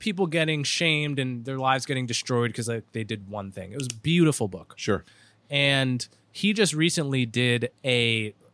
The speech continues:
Speaker 1: ten-part podcast on cancel culture, kind of going, like, forget about today, going back to the seventies and eighties and looking at the seeds of what today we
Speaker 2: Whoa.
Speaker 1: call the culture wars.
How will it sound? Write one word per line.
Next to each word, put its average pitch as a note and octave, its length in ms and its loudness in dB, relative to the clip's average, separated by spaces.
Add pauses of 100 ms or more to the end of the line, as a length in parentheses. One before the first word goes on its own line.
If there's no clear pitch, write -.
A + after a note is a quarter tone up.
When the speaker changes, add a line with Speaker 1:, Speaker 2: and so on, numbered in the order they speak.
(100)
Speaker 1:
ten-part E3 640 0
podcast A#2+ 840 0 (100)
on A#2+ 300 -2
cancel C3+ 340 0
culture, G#2 540 -2 (340)
kind E3+ 240 2
of C3+ 140 -2
going, D#3 500 0 (500)
like, A#2+ 280 -10 (420)
forget F#3 300 0
about F3 160 2
today, C#3+ 480 0 (180)
going C3+ 240 -4
back B2+ 220 0
to - 80 -12
the B2 80 -10
seventies C3 480 -6
and A#2 160 -12
eighties A#2+ 480 -6 (200)
and B2 200 -8
looking C3 260 -8
at A#2+ 160 -8
the A2 80 -10
seeds C3+ 540 -4
of G#2+ 180 -14
what A2 180 -8
today A2+ 520 -2
we G#2 340 -8
Speaker 2:
Whoa. G#2+ 300 -2
Speaker 1:
call A#2 180 0
the G#2+ 80 -10
culture D#3 380 -6
wars. G2 400 -8